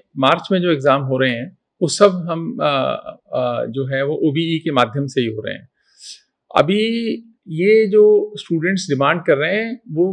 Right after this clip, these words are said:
वो एग्जाम्स हैं जो कि मई या जून में होंगे, उसकी बात है शायद ये। और उनकी तो सब क्लासेज ऑफलाइन हुई हैं।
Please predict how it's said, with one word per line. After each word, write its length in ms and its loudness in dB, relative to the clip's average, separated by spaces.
वो 160 2
एग्जाम्स 520 2
हैं 200 0
जो 140 2
कि 340 -6
मई 260 4
या 200 10
जून 240 4
में 100 2
होंगे, 320 -4
उसकी 360 -6
बात 300 2
है 100 0
शायद 300 -12
ये। 140 -20
और 160 8
उनकी 300 0
तो 120 4
सब 220 -2
क्लासेज 320 2
ऑफलाइन 420 4
हुई 180 0
हैं। 160 -4